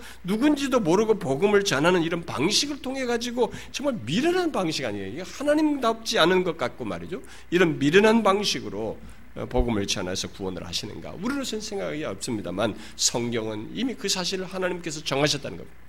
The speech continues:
근데 하나님 정하실 때는 분명히 뜻이 있죠. 그 과정 속에서 우리들의 인격들이 다 다루어지고, 복음 전하는 자들과 이런 것 속에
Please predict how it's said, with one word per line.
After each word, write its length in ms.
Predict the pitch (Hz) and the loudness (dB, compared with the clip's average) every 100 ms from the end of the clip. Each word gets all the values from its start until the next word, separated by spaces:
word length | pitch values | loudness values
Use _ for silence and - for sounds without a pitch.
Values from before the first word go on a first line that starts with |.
| - - - | -18 -18 -8
근데 120 | - 143 | -2 4
하나님 280 | 180 233 | 8 8
정하실 320 | 233 208 226 233 | 8 4 4 2
때는 160 | 240 | 0
분명히 320 | 202 233 262 | 2 2 2
뜻이 240 | 262 302 285 | 0 -2 -2
있죠. 320 | - 120 87 | -4 -6 -6
그 160 | - 208 | -4 -4
과정 360 | - 147 226 | -2 2 2
속에서 460 | 277 254 226 240 - - - - | 2 0 0 0 -2 -4 -12 0
우리들의 340 | 190 254 277 | 4 6 8
인격들이 540 | 180 226 302 - 285 262 | 6 6 4 2 0 -2
다 80 | - - - | -6 -6 -2
다루어지고, 880 | 170 185 214 160 123 180 101 - - - | 4 8 8 6 4 4 4 0 -14 -10
복음 320 | - 139 175 175 | 0 4 6 8
전하는 360 | 170 170 175 | 10 10 10
자들과 380 | 175 170 175 170 | 8 6 6 6
이런 180 | 160 202 | 6 4
것 100 | 202 | 2
속에 280 | 202 202 | 2 0